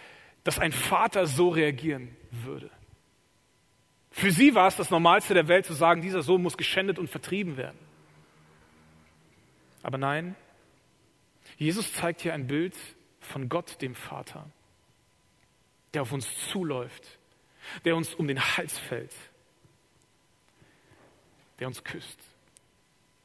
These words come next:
Damals,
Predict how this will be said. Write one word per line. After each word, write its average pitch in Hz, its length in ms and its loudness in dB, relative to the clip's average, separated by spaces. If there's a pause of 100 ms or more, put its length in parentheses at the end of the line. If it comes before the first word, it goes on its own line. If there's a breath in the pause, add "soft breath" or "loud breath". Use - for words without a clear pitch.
(3250 soft breath)
Damals, 160 680 -2